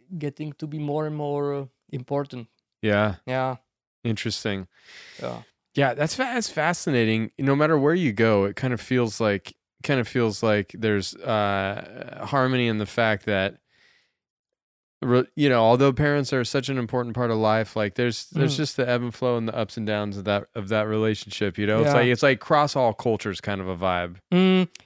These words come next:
Speaker 1: yeah, it probably is, yeah. You know, we, we talk very often with, with, with Martina, with my partner, about, about her family. You know, there, there are also some problems. And, and actually, she studied the psychology,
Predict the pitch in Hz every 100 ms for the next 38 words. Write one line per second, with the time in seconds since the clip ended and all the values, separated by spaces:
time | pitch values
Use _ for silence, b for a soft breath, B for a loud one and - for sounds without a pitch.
0 | _ 160 160 143 180 170 180 - 214 220
1 | 190 143 117 110 - 127 b b b b
2 | - 220 226 190 214 190 214 202 - -
3 | _ _ _ - 156 196 185 160 - 175
4 | 160 143 151 147 147 139 143 139 165 151
5 | 143 139 139 135 139 139 151 147 139 135
6 | - _ _ _ 165 147 131 113 131 151
7 | - 151 143 139 135 135 135 123 123 127
8 | 127 113 131 127 101 104 135 147 135 -
9 | 135 120 135 139 135 127 131 131 127 117
10 | 170 170 - 202 175 - 202 - 175 165
11 | 156 151 - 170 165 165 165 156 170